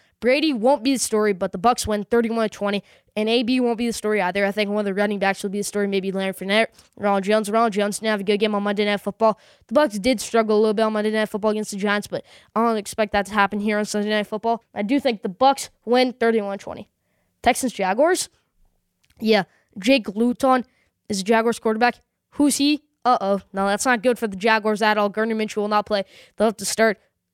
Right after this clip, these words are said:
uh, rookie from Oregon State, Jake Luton. I don't think they'll do well at all.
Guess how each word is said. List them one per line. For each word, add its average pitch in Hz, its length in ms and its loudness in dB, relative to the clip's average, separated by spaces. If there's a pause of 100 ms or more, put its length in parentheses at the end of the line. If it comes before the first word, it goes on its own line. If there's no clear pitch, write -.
(140)
uh, 185 180 0
rookie 220 300 -2
from 226 300 0
Oregon 220 260 0
State, 196 260 0
Jake 196 220 -2
Luton. 196 320 0 (260)
I 202 60 -8
don't 220 160 -2
think 220 140 -4
they'll 214 100 0
do 214 140 -2
well 214 160 2
at 202 60 2
all. 220 260 0